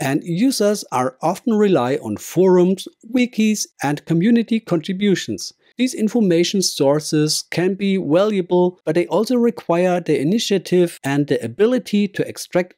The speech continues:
relevant information from a wealth of posts. Users who do not have the time or patience to sift through these resources can quickly feel overwhelmed. This can be especially frustrating when they encounter a problem that requires a quick solution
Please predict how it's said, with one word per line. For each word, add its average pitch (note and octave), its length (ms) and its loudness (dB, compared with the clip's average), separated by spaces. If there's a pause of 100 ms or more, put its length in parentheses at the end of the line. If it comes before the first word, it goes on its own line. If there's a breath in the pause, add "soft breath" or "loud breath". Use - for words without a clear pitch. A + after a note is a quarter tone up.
relevant G3 520 2
information E3+ 720 0
from C#3 280 -2
a D3+ 140 -4
wealth G#3 480 -2
of G3 180 -4 (120)
posts. - 480 0 (180)
Users E3+ 480 0
who D3+ 160 0
do A3 220 -2
not A#3 220 0
have D#3+ 300 -2
the A3 100 -2
time D3 500 -2 (100)
or A#2+ 160 0
patience F3+ 720 -2
to B2+ 120 -4
sift - 440 -2
through F3 440 -2
these G3+ 300 -4
resources E3+ 800 0
can C3 180 0
quickly G#3+ 460 -2
feel E3+ 360 0 (120)
overwhelmed. D3 680 2 (220)
This A#3 160 -2
can F3+ 300 -2
be F#3+ 240 -2
especially G#3+ 560 -2
frustrating D#3 880 0
when D#3 220 0
they D#3 240 2
encounter F3+ 720 -2
a F#2+ 60 -8
problem F3+ 600 0
that - 180 -6
requires F3 500 -4
a C3+ 80 -12
quick - 300 -6
solution G3 540 0